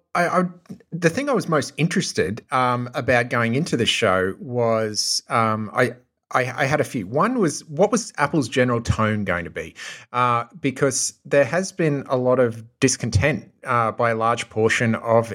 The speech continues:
its, uh, of Apple's development community of late. And, and it's not just this year, frankly. If you remember last year before W W D C, there was the, uh, the Hey email, uh, fiasco, um,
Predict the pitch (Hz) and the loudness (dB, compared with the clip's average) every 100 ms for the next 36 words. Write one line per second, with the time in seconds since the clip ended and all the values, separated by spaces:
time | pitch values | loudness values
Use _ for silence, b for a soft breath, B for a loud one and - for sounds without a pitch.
0 | - 120 123 - - - 120 110 127 127 | -4 -4 -2 -2 0 0 -2 0 2 2
1 | 127 131 120 113 165 123 101 107 101 95 | 0 -4 0 0 0 -2 -8 -4 -2 -2
2 | 90 87 92 113 98 90 87 131 127 151 | -4 -8 -8 -6 -2 -2 0 -2 0 0
3 | 147 135 147 - - 98 - 104 85 - | 0 0 0 0 -2 -4 -4 -4 -2 0
4 | 98 95 98 98 113 107 107 120 113 104 | 0 2 0 0 0 0 0 0 2 0
5 | B B B - 123 123 - 110 104 - | B B B -2 0 0 -2 -2 -2 0
6 | 110 107 104 107 104 101 98 107 107 - | 0 2 0 0 0 0 0 0 0 0
7 | 107 107 101 104 104 - - 107 107 104 | 0 2 2 2 0 -2 -2 0 2 2
8 | 104 98 - 113 107 101 104 117 107 98 | 2 0 0 0 0 0 -2 0 0 0
9 | 92 92 110 107 95 - 113 92 - 98 | -2 -4 -2 0 0 -2 -2 -2 -2 -6
10 | 92 - B B B 120 113 110 107 104 | -6 -10 B B B 0 2 0 -2 -8
11 | 107 | -10